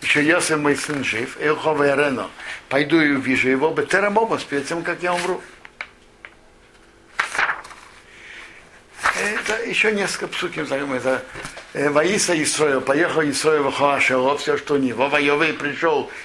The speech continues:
Бейрошова, Бершева, Ваисбах Звохим, принес жертвы,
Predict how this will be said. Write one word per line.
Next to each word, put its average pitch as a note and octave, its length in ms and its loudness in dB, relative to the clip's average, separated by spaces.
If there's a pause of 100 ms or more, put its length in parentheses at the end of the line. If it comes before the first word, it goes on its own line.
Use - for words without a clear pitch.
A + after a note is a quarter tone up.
Бейрошова, D3 840 6
Бершева, A#2+ 580 0 (460)
Ваисбах E3 540 2
Звохим, A#2+ 460 0
принес C#3+ 360 2
жертвы, E3 540 -2